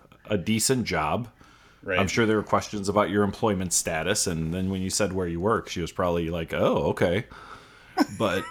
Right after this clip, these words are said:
Speaker 2: <laughs>
Speaker 1: um,
Speaker 2: "You work at Walmart? That's awesome."
Speaker 1: Yeah. It's a good future at Walmart.
Speaker 2: I don't, I don't work at Walmart.
Speaker 1: Yeah, I don't either. Um, yeah, I just, I don't, man, it's so
Speaker 2: And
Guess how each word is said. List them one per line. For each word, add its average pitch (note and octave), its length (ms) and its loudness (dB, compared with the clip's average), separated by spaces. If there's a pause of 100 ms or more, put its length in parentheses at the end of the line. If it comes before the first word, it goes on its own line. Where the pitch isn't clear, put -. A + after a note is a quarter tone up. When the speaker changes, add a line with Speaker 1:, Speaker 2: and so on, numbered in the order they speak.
Speaker 2:
<laughs> - 140 -14
Speaker 1:
um, G2+ 480 -2
Speaker 2:
"You D#3 100 2
work D3 140 0
at A2+ 60 -2
Walmart? D#3 420 0
That's B2+ 180 0
awesome." A#2+ 440 0 (340)
Speaker 1:
Yeah. B2+ 340 -2 (920)
It's - 80 -16
a - 40 -12
good A2 160 0
future B2+ 360 -2
at - 80 0
Walmart. D2+ 400 -4 (120)
Speaker 2:
I A2 100 -2
don't, G2 140 -6
I G#2+ 120 -2
don't G#2 80 0
work G2 140 -2
at F#2+ 60 -4
Walmart. F#2 360 -2 (640)
Speaker 1:
Yeah, A#2+ 160 2
I G#2 80 4
don't G#2 180 2
either. F#2+ 260 4 (220)
Um, C#3+ 400 4 (880)
yeah, C#3+ 280 4
I A2+ 140 2
just, - 380 -2
I - 120 -6
don't, G#2+ 240 -4
man, G2 400 -4 (200)
it's - 140 -8
so - 140 2
Speaker 2:
And G2+ 160 2